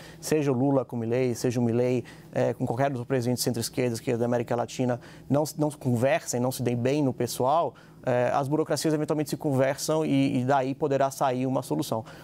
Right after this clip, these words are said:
E aí eu fecho só com, com, com um dado que vai, extrapola um pouco o regional, mas acho que ajuda a se ilustrar bem o que eu tô querendo dizer.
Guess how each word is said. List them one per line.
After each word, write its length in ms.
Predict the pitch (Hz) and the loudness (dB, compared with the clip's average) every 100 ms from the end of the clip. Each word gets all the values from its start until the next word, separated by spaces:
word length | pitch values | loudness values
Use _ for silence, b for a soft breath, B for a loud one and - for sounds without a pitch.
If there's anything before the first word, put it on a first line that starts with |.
| B | B
E 120 | 143 | 2
aí 60 | 160 | 2
eu 40 | |
fecho 260 | 190 220 180 | 2 0 0
só 220 | - 202 | 0 0
com, 460 | - 190 156 139 131 | 0 0 0 -2 -4
com, 300 | - 127 120 | -2 0 -2
com 160 | - | 0
um 40 | 123 | 2
dado 480 | 131 151 135 107 117 | 4 4 0 -4 -4
que 100 | 139 | -2
vai, 220 | 127 135 - | 0 -2 -6
extrapola 500 | - 139 127 156 156 | -4 -4 0 2 2
um 60 | 131 | 0
pouco 240 | 143 135 | -2 -2
o 40 | |
regional, 380 | 127 120 123 135 | 0 2 2 2
mas 160 | 131 123 | 0 -2
acho 160 | 123 | -2
que 80 | - | 0
ajuda 220 | 131 143 | -2 0
a 20 | 131 | -2
se 100 | - | -4
ilustrar 400 | 120 - 139 131 | -8 -2 0 0
bem 320 | 131 127 120 - | 0 -2 -4 -6
o 60 | |
que 60 | - | -4
eu 60 | |
tô 120 | 117 113 | -4 -4
querendo 240 | 120 120 | -2 -2
dizer. 340 | 120 123 156 | 0 0 0